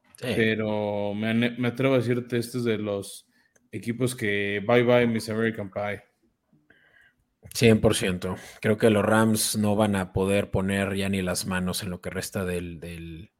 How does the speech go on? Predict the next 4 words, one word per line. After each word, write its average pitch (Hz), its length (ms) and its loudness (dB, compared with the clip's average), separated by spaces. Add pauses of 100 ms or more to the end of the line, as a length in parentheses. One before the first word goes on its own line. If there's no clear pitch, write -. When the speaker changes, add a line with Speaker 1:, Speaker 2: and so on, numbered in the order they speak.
(160)
Speaker 1:
de 90 120 -14
los 92 160 -10
partidos. 98 720 -2 (680)
Em, 104 840 2